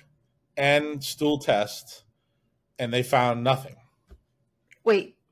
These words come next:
Speaker 2: y-, and you did the colonoscopy there?
Speaker 1: Uh, no, the, I didn't
Speaker 2: Oh,
Speaker 1: get
Speaker 2: okay.
Speaker 1: to the colonoscopy yet.
Speaker 2: Just, okay.
Speaker 1: Blood work and checking number two,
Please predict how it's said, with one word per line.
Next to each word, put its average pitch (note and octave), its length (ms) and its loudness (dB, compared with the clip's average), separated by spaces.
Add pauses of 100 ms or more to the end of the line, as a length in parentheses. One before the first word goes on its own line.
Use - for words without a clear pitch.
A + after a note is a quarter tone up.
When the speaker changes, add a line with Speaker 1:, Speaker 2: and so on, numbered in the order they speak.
(100)
Speaker 2:
y-, G3+ 120 -6
and F#3 180 -2
you F#3 80 0
did F3+ 180 0
the G3 60 -2
colonoscopy F#3+ 640 -4
there? G#4 200 -4
Speaker 1:
Uh, G4+ 100 -8 (100)
no, C#3 380 4
the, A2 200 -6
I B2+ 80 2
didn't D#3 200 6
Speaker 2:
Oh, - 20 0
Speaker 1:
get E3+ 80 2
Speaker 2:
okay. E3+ 140 -4
Speaker 1:
to C#3+ 80 2
the C#3 40 -12
colonoscopy C3+ 640 0
yet. D2 240 -14
Speaker 2:
Just, - 340 -10 (100)
okay. G3 220 -2
Speaker 1:
Blood D#3 260 8
work G3+ 380 4 (760)
and C#3+ 280 0
checking C3+ 720 0 (320)
number B2 240 -2
two, A2 520 -4